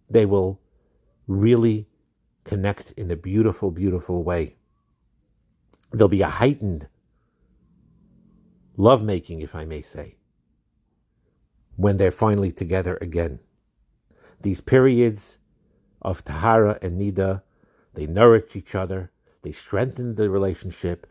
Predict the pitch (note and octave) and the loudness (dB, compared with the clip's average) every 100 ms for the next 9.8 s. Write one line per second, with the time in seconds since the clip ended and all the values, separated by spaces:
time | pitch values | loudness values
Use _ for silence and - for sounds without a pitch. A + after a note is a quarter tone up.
0 | _ _ _ F#2+ - F#2+ G#2 B2 G#2 _ | _ _ _ -10 -6 2 4 4 -2 _
1 | - - A#2 A2 G#2+ - - _ F2+ G2+ | -2 4 4 4 -2 -8 -20 _ -10 -4
2 | A2+ A2+ - F#2+ F#2 - G2 F#2 F2+ - | 0 -2 -2 -4 -4 -10 -8 -6 -8 -12
3 | D2+ D#2 - - - - - - - - | -14 -16 -20 -20 -20 -20 -20 -20 -20 -16
4 | - - G#2 - F2+ F#2+ A2+ - D3+ D3 | -12 -8 -6 -2 2 4 4 4 2 2
5 | B2 B2 - A2 G2+ G2 _ _ _ _ | 0 0 0 -2 -2 -6 _ _ _ _
6 | _ _ _ _ _ - G#2 G#2+ G#2 G2+ | _ _ _ _ _ -2 2 2 0 -4
7 | - _ _ _ _ _ _ _ _ _ | -8 _ _ _ _ _ _ _ _ _
8 | _ _ _ _ - A#2 G#2+ G2 G2 G#2 | _ _ _ _ 2 6 6 4 0 0
9 | A2 - - A2+ G#2+ A2 G2+ | 0 -4 -6 -6 -4 -4 -4